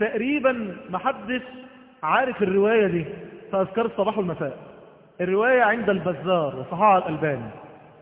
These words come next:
"اللهم إني أسألك العفة والعافية". الرواية المشهورة إيه؟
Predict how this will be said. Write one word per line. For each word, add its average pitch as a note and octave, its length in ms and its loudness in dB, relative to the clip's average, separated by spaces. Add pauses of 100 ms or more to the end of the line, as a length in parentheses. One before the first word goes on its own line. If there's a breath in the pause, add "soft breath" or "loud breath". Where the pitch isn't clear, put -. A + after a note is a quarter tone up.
"اللهم A3 680 2
إني A#3+ 580 0
أسألك C4 840 4 (500)
العفة A3+ 1040 2 (180)
والعافية". F#3 640 4 (640)
الرواية E3 340 -4
المشهورة G3+ 280 -2
إيه؟ G#3+ 140 0